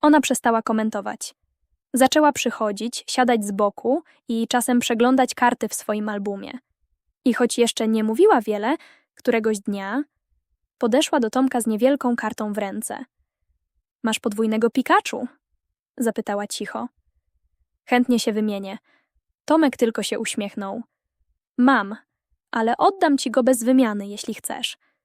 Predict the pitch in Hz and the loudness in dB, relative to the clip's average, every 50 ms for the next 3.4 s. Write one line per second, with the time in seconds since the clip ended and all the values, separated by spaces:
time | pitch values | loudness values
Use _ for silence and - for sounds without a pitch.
0 | _ _ _ _ _ _ _ - 233 254 247 220 277 285 285 269 254 233 - - | _ _ _ _ _ _ _ 0 4 4 4 6 6 6 6 6 4 4 0 -4
1 | - 226 226 226 233 247 - - - - - 233 220 220 - 240 220 - - 262 | -4 0 0 0 0 -2 -6 -10 -14 -6 -6 -4 -2 -2 -2 -2 -4 -4 -2 0
2 | 247 240 240 226 226 - - 233 220 - - - - 220 - - 240 220 - - | 2 2 2 0 0 -4 -4 -6 -6 -6 -8 -8 -8 -8 -6 -4 -6 -4 -4 -4
3 | - 240 220 208 - - 254 | -4 -4 -4 -4 -6 -8 -10